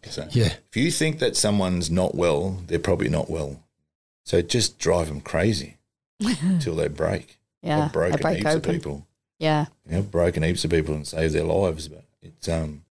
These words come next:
Speaker 1: you know, it, it's just a talking point. It's really, really simple. There's no magic medication. There's no, no magic formulas. It's just talking. It's really simple.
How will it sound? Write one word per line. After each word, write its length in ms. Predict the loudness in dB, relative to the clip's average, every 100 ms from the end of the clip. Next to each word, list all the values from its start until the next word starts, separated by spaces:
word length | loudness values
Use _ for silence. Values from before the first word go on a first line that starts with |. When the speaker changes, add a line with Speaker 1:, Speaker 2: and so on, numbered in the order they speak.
| _
Speaker 1:
you 80 | -6
know, 200 | -4 -2
it, 160 | -2 -2
it's 180 | 0 0
just 200 | 0 -2
a 40 |
talking 460 | -2 0 0 0 -2
point. 320 | -2 -4 -4
It's 140 | -6 -10 -16
really, 360 | -4 0 0 0
really 260 | 2 2
simple. 360 | 2 2 0 -2
There's 120 | -4
no 200 | 0 0
magic 360 | 2 2 2 2
medication. 760 | 0 0 2 2 2 -2 -6 -10
There's 180 | -10 -4
no, 280 | 0 0 -2 -8 _ _ _
no 160 | -2 2
magic 400 | 4 4 2 0
formulas. 580 | -4 0 2 2 2 0
It's 180 | -2 0
just 300 | 2 0 0
talking. 420 | 2 2 2 -2
It's 140 | -2
really 240 | 2 2 2
simple. 500 | 2 0 -2 -8